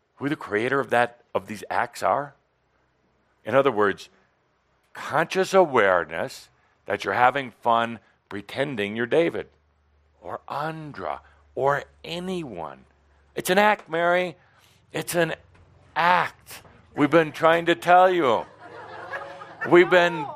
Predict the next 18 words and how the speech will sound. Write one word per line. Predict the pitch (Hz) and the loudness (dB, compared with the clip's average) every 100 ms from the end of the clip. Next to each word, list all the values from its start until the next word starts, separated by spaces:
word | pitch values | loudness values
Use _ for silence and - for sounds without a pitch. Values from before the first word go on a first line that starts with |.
| - | -12
trying | - 160 180 185 170 | -2 2 4 4 0
to | 160 | -4
tell | - 170 180 | -2 4 6
you. | 180 156 | 4 0
It's | 147 | -2
a | 135 | -2
beautiful | 107 156 170 180 | 0 0 2 6
act. | 165 107 110 | 6 4 -4
It's | 107 | -12
an | 113 | -10
intriguing | 107 101 165 202 202 190 | -10 -6 -6 -4 -6 -2
act. | 117 78 - - _ _ _ _ _ _ _ _ _ | 0 -2 -6 -20 _ _ _ _ _ _ _ _ _
But | 139 | -2
it's | 139 135 | -2 -2
an | 135 | -2
act. | 127 131 98 _ | 0 0 -2 _
That's | 147 160 | -4 0
all. | 127 107 127 | 4 4 4